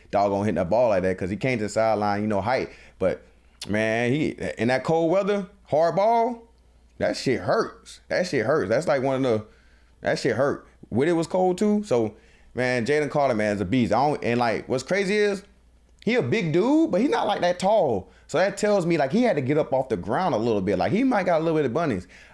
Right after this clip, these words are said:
I'ma ask him tomorrow if he can dunk, because I might be skeptical about that. He might can dunk or something. So, but Jalen Carter with the field goal block was amazing, man. Saved us three points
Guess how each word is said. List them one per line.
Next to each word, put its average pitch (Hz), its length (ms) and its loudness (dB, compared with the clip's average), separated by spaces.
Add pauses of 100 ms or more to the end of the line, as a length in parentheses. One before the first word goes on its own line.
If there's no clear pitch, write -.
(120)
I'ma 240 180 0
ask 190 320 -2
him 180 60 2
tomorrow 143 360 2
if 113 60 -2
he 139 100 0
can 104 160 -2
dunk, 120 300 0
because 101 220 0
I 147 80 2
might 185 260 -2
be 143 300 0
skeptical - 520 -4
about 85 280 -2
that. 90 100 -2
He 139 140 2
might 185 240 -2
can 127 120 -2
dunk 113 280 -2
or 87 40 -8
something. 87 280 -6
So, 92 160 -2
but 92 200 -2 (240)
Jalen 156 240 -2
Carter 151 220 0
with 139 140 -2
the 117 40 0
field 143 220 -2
goal 135 140 2
block 123 240 0
was 120 100 0
amazing, 120 400 0
man. 120 160 0
Saved 127 300 0
us 113 80 0
three 147 220 0
points - 560 -4